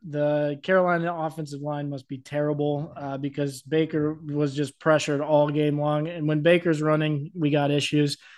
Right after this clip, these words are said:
'cause he rolls out and rolls backwards, and he's running backwards, and he just has to throw it away ninety percent of the time.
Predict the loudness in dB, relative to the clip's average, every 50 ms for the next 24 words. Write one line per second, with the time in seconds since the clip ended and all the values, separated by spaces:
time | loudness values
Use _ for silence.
0 | -20 _ -2 2 4 6 6 8 8 8 8 8 6 6 6 6 6 6 4 0
1 | -2 2 4 6 6 6 4 2 0 0 2 2 2 2 0 -2 -2 -2 -2 -2
2 | -4 -6 -4 -4 -4 -4 -2 0 0 0 0 0 0 0 0 0 0 -2 -2 -2
3 | -2 0 0 0 0 0 0 -2 0 0 -2 -2 -4 -8 -10 -4 2 4 4 4
4 | 4 4 2 4 4 4 2 2 0 -4 -8 _ _ _ -2 0 0 2 2 0
5 | -2 -2 -4 -6 -8 -6 -6 -6 -6 -6 -8 -10 -12 -10 -8 -6 -6 -4 -6 -6